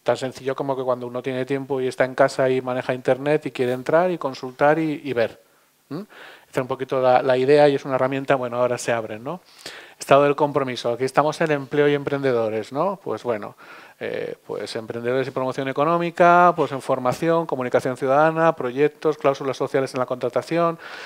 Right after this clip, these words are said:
En fin, depende del proyecto, hay una columna que dice estado del compromiso de ejecución,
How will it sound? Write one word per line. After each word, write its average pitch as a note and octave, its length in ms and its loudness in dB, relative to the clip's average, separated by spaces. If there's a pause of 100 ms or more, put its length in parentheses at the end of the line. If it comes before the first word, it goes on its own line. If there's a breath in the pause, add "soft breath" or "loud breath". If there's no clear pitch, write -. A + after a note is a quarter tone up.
En - 60 -20
fin, C#3+ 200 4
depende D#3 400 6
del E3 160 10
proyecto, F3 760 2
hay C3+ 180 4
una C#3+ 140 0
columna D3+ 360 2
que D3 60 4
dice C#3+ 200 2
estado D3 320 6
del D3 120 4
compromiso B2 580 -6
de A#2 120 0
ejecución, A2+ 640 -4